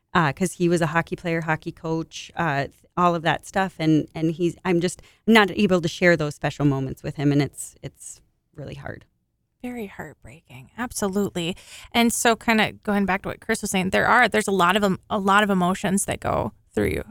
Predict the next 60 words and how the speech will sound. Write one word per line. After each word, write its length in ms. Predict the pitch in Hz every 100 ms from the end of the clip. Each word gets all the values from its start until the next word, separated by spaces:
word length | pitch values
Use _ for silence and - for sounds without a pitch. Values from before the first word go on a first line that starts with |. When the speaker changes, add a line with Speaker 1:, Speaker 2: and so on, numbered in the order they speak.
| -
Speaker 2:
I 20 |
remember 180 | 220 196
my 160 | 208 208
grandpa 400 | 208 208 208 196
was 240 | 190 190
bicycling 500 | - 208 - 208 185
as 100 | 180
well 340 | 196 202 202 170
when 140 | 190
he 140 | 196
was 200 | 202 196
killed 260 | - 196 185
in 180 | 185 190
two 140 | -
thousand 340 | 202 - - 196
ten. 200 | - -
He 80 | -
was 120 | -
hit 120 | -
by 120 | 90
a, 220 | 87 90 - _ _ _
a 60 | 208
truck 360 | - 196 180 -
when 100 | 208
he 140 | 202
was 160 | 190 -
crossing 380 | 196 170 202 185
the 100 | 175
road. 260 | 180 190 - _ _ _ -
And, 460 | 220 214 208 202 -
um, 240 | 196 185
there 120 | 190 196
were 60 |
a 40 | 196
lot 180 | 190
of 60 | 202
elements 320 | 196 196 202 202
in 80 |
there. 160 | 190 185
And 140 | - 190
I 40 |
remember 280 | 190 196 190
some 280 | - 202 202
family 320 | 220 196 202
members, 400 | 202 190 190 196
they 140 | 202 196
wanted 340 | 196 190 185
justice 580 | - 175 - - 202 -
right 160 | 175 175
away. 300 | 175 175 214 180
Speaker 1:
Mm-hmm. 220 | 151 156 -
Speaker 2:
They 80 | 196
wanted 280 | 196 196 202
to 80 | 190
see 260 | - - 214
that 220 | 208 190
person 480 | - 202 202 208 190
go 180 | 185 196
to 100 | 190
jail 440 | 190 190 185 190